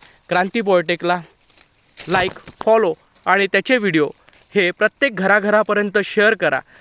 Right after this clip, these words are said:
आणि प्रत्येक शेतकऱ्यांना नवीन व्यावसायिक शेतीकडे वळू देण्यास मदत करा. म्हणजेच शेतकरी हा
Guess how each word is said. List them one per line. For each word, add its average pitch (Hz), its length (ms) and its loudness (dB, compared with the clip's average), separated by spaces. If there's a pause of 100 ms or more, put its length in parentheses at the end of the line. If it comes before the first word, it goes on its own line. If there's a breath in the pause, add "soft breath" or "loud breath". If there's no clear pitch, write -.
(100)
आणि 202 140 2
प्रत्येक 220 480 -2
शेतकऱ्यांना 220 760 0 (520 soft breath)
नवीन 208 340 0
व्यावसायिक 202 540 0 (560)
शेतीकडे 240 580 0 (300)
वळू 220 240 2
देण्यास 170 480 -2 (200)
मदत 190 380 2
करा. 127 180 0 (1400 loud breath)
म्हणजेच 208 520 2 (440)
शेतकरी 269 540 0 (160)
हा 190 260 2